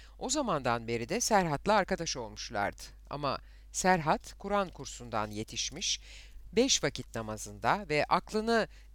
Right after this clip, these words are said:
din konularıyla bozmuş biriydi. İyi çocuktu ama bu dünyaya sadece neyin günah,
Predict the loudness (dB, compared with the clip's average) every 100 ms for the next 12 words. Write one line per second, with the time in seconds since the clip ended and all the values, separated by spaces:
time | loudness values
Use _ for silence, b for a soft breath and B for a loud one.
0 | -4 -4 -4 -8 -8 -6 -4 -4 2 2
1 | 0 -6 -18 -10 -8 -8 -10 -10 -8 -6
2 | -6 -6 -6 -8 -12 -10 -8 -4 -4 -6
3 | -8 -4 -2 -2 -6 b b b b -12
4 | -6 0 4 6 4 2 2 2 0 0
5 | 0 2 0 0 -4 -6 -8 -2 -2